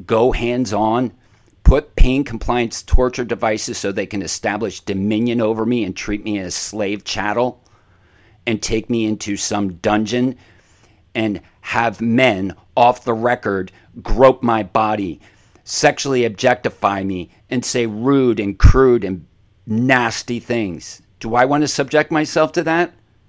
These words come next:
Absolutely not. It's torture. It's torture.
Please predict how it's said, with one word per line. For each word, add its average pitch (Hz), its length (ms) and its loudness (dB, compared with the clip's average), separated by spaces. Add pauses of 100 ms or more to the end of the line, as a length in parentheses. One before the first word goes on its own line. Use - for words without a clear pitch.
(140)
Absolutely 208 540 -2
not. 190 240 2
It's - 200 -6
torture. 175 580 -2 (520)
It's 160 320 -2
torture. 123 600 2